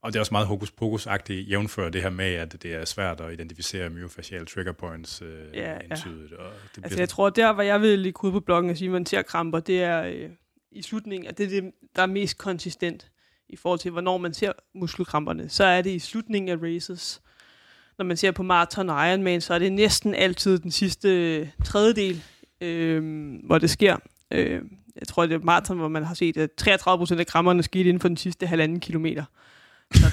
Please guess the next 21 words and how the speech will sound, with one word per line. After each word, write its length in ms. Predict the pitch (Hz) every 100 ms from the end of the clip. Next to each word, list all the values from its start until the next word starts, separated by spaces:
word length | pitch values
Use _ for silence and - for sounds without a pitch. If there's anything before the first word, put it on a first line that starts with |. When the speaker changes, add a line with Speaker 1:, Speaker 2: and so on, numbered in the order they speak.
| -
Speaker 1:
<laughs> 140 | -
Speaker 2:
så, 220 | - 190 175
øh 540 | 170 160 160 160 - -
Speaker 1:
Okay, 140 | -
det 100 | 139
er 40 | 127
lige 100 | 135
før, 100 | 143
det 100 | 113
tyder 140 | -
på 100 | 147
sådan 100 | 110
en 20 | 117
psykologisk 480 | - 120 151 131
mekanisme, 460 | 123 113 117 120 135
når 120 | 117 113
det 60 | 127
er 60 |
så. 240 | - 277 - 285 - - - - - - - -
Speaker 2:
<laughs> 580 | 208 170 - - - -
Yes, 360 | 196 - -